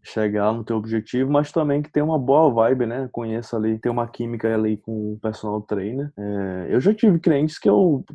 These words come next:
vou ser sincero aqui, transparente, eu sou bem transparente nesse podcast aqui. Já tive clientes que eu não queria ter. O, um dos motivos era, não sei, acho que foi um, um tempo, uma época da minha vida que eu tava meio, é, como posso dizer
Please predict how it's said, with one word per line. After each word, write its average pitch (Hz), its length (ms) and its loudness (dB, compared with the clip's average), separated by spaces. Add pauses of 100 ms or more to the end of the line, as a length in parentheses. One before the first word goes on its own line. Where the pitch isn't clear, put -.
vou 131 160 4
ser 151 140 0
sincero 147 380 2
aqui, 127 120 0
transparente, 127 580 0
eu 170 60 -2
sou 175 140 2
bem 175 100 4
transparente 165 480 0
nesse 135 180 -2
podcast 120 500 -2
aqui. 101 180 -4 (400)
Já 139 120 6
tive 170 220 4
clientes 156 320 2
que - 80 -18
eu 196 60 4
não 214 100 2
queria 156 260 2
ter. 113 340 -2
O, 113 460 -2
um 135 60 0
dos 139 120 -4
motivos 156 680 2
era, 160 540 4
não 190 160 2
sei, 180 260 2
acho 156 200 0
que 180 120 -2
foi 175 160 2
um, 156 280 0
um 151 60 2
tempo, 131 760 -2
uma 127 160 2
época 131 240 2
da 131 60 2
minha 127 180 0
vida 123 340 -2
que 143 100 -4
eu 143 60 2
tava 135 320 2
meio, 123 840 -2
é, 101 460 -4
como 113 180 -10
posso 113 220 -4
dizer 104 420 -4